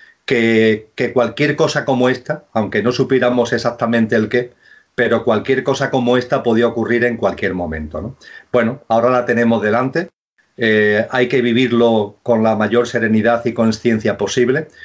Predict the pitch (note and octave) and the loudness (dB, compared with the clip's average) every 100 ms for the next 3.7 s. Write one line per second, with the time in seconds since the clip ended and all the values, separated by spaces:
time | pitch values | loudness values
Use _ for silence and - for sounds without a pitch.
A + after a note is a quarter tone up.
0 | - - - B2 A2 A#2 A2+ A#2+ A2+ A#2+ | -20 -20 -6 -2 0 0 0 2 2 2
1 | B2 A#2 A#2 A2+ B2 A#2 C3 C3 D#3+ C#3 | 2 2 2 2 0 2 0 0 0 0
2 | A2 G#2 G#2+ B2 A#2 A#2+ B2 A2+ G#2+ G#2+ | 0 0 0 2 2 4 2 2 0 0
3 | A2 A#2+ B2 A#2 B2 A2+ - | 0 0 0 0 -2 0 -4